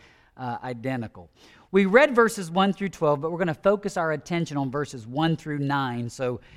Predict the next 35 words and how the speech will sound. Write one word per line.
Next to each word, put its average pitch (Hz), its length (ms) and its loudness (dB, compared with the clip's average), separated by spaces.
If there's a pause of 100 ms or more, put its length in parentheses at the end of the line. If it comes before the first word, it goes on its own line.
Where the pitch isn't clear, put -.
(100)
you 127 100 -6
have 139 220 -4
the 123 80 -10
text - 380 -8
there 117 200 -4
in 123 140 -8
front 110 300 -8
of 87 100 -12
you. 90 140 -20 (800)
In 190 100 2
nineteen 254 500 4
ninety-nine, 190 600 4
a 147 40 -2
small 196 400 2
town 180 340 0
in 151 120 0
New 160 160 0
Jersey 139 640 -2 (720)
held 170 220 6
a 160 40 -2
poetry 196 520 4
contest. 135 760 -2 (1300)
The 165 80 -2
winner 208 460 6
of 175 180 2
the 175 160 -2
age 185 240 0
nine 180 340 2
to 170 80 0
thirteen 180 640 -2
category 143 760 -2
was 139 260 -6
a 143 60 -8
little 180 260 -2
girl 160 720 -4